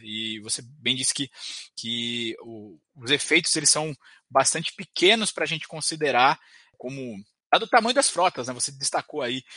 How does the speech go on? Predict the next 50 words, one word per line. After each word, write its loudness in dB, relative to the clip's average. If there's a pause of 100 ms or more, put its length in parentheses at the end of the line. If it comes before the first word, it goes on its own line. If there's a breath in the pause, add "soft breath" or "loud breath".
(140 loud breath)
que -12
a, -4
que -14
o, -12
a 0
representatividade 0
é 0
pequena -6 (320 loud breath)
e 0
a 6
gen-, -4
e 0
a 2
gente -4
ainda -2
assim -2
teve -8
um -12
impulso -14
pra -6
essas -2
ações. -6 (320 loud breath)
Então, -2
acho 2
que 0
a 0
gente -8
poderia 2 (220)
destacar 0
que -2
esse -2
desempenho -6 (360 soft breath)
talvez 0
não -6
tenha 2
relação 0
com -12
a -10
notícia, -6
mas -4
sim -4 (480 loud breath)
com -12
o -12
cenário -4
macroeconômico, -8
né? -6
A -8
gente -12
comentou -10
aqui -12